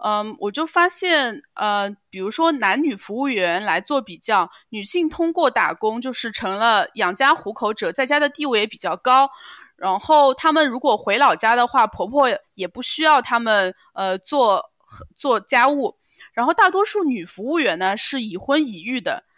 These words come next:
呃，她们在上海也没有太多家务要做，因为本来工作时间又非常长，然后有，如果是，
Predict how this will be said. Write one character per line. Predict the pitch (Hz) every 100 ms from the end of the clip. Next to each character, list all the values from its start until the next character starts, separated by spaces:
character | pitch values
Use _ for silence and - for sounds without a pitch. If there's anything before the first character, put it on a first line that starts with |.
| _ _ _ -
呃， | 196 196
她 | -
们 | 392
在 | 392 403
上 | 466 415
海 | 320 208
也 | 175
没 | 180 196
有 | 277
太 | 208 - 240
多 | 240
家 | 277 277
务 | 269
要 | 240 208
做， | 196 247 196
因 | 240 311
为 | 320
本 | 208
来 | 165 180
工 | 196 330
作 | 339
时 | 285 190
间 | 240
又 | 269
非 | 311 311
常 | 208 226
长， | - 156 240 - _ - -
然 | 185
后 | 247 285
有， | 214 - -
如 | 214 311
果 | 339
是， | 285 - 294 277 226